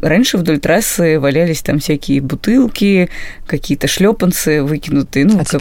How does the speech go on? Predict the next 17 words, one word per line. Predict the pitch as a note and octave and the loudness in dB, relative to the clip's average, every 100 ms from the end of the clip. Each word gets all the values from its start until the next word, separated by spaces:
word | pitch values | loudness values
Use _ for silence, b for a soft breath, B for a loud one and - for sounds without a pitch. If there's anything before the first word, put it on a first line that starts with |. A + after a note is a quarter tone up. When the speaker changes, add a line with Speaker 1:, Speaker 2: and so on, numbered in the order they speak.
| E3 | 2
Speaker 1:
какой-то | D#3+ | 4
Speaker 2:
маски | E3+ F#3+ | 4 4
Speaker 1:
мусор, | G#3 - D3 | 4 2 2
да. | |
А | |
Speaker 2:
одноразовые. | E3 D3+ D3 | 2 2 0
Speaker 1:
теперь | D3 A#3 | 4 6
маски | G#3 G3 G3 E3 | 6 4 2 2
одноразовые, | D#3+ E3+ E3+ E3 D3 D3+ | 2 2 4 2 2 4
реально | D#3 F3+ D3 | 4 2 0
через | - D3+ | 0 -2
каждые | - E3+ D#3+ D3 | 0 0 0 0
пять | D#3 - | -2 0
метров. | E3 D#3+ - | 0 0 -2
Это | F#3+ - | -4 0
просто | D#3+ - D3 | -2 0 0
невероятно. | D#3 D3+ D3+ - G3 | 2 0 -2 -2 -4